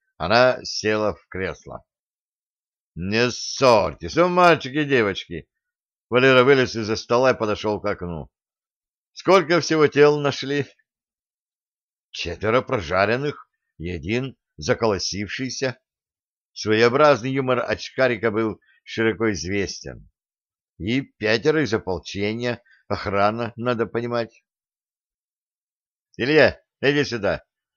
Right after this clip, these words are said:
думать и рисовать будем». И он, вернувшись к столу,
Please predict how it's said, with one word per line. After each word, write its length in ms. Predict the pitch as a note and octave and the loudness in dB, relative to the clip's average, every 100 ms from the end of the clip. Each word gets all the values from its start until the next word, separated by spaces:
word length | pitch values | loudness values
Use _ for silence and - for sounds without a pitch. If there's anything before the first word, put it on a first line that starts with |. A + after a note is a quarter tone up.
| _ | _
думать 440 | F#2+ D3 D3+ C#3 C3+ | 0 4 4 4 4
и 60 | |
рисовать 440 | C3 A#2 C3+ B2 F#2+ | 2 2 2 2 2
будем». 400 | G2 E2+ C#2+ _ _ _ _ _ _ _ - | -4 -4 -8 _ _ _ _ _ _ _ -2
И 100 | C3 | 2
он, 120 | F3 | 4
вернувшись 580 | C3+ B2+ A#2+ G#2 G#2 F2 | 6 4 0 -4 -6 -8
к 80 | - | -12
столу, 500 | - A#2+ E3+ E3 | -2 0 0 -2